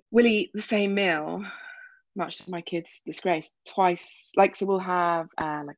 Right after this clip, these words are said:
a lentil curry Monday, Tuesday, and then maybe Wednesday, Thursdays. I, I mean, I can't think. I don't know.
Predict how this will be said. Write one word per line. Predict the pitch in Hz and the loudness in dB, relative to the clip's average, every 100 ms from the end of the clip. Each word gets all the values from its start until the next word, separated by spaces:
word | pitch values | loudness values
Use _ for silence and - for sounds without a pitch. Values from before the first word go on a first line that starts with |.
| - | 2
a | |
lentil | 170 175 165 | 4 4 -2
curry | - 156 151 | -4 -2 -2
Monday, | 151 151 147 | -2 -4 -6
Tuesday, | - 147 - 131 135 143 151 - - - - | -6 -8 -6 -6 -4 -4 -8 -12 -20 -20 -4
and | 151 156 | -2 -2
then | 151 | -2
maybe | 151 147 143 147 143 147 147 151 156 - - | -2 -4 -4 -4 -4 -6 -6 -6 -8 -10 -4
Wednesday, | 160 151 151 - | -4 -4 -8 -10
Thursdays. | - 147 143 139 - 151 | -12 -8 -6 -8 -16 -18
I, | - - | -18 -14
I | 143 | -12
mean, | 139 - | -12 -12
I | |
can't | - 131 | -14 -10
think. | 135 139 - | -10 -4 0
I | |
don't | 139 | 0
know. | 127 | 0